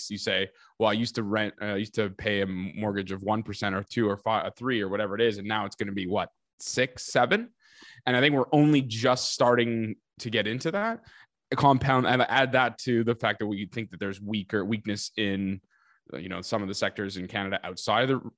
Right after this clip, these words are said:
real estate area, uh, real estate. And then we, we talked about weaker employment. We've also talked about real wages in Canada that are not at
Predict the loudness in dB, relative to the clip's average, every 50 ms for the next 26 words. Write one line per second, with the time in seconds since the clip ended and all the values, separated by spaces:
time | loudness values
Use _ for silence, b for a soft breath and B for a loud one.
0 | -20 -20 _ -12 -6 -2 0 0 0 0 0 0 2 2 4 4 4 4 2 2
1 | 2 0 0 0 0 0 0 0 2 2 2 2 2 0 -2 -10 -20 _ _ _
2 | _ _ -6 -2 0 0 0 0 -2 -4 -6 -6 -8 -12 -10 -8 -4 -4 -4 -4
3 | -4 -6 -4 -4 -6 -6 -6 -6 -6 -4 -2 -2 -4 -4 -6 -4 0 4 4 6
4 | 6 6 4 4 2 -4 b b b b -2 2 2 2 2 2 0 2 2 2
5 | 2 4 4 4 4 4 2 2 4 4 4 4 4 4 2 2 2 0 0 0
6 | -2 0 2 2 2 4 4 4 2 2 2 0 2 2 2 2 2 2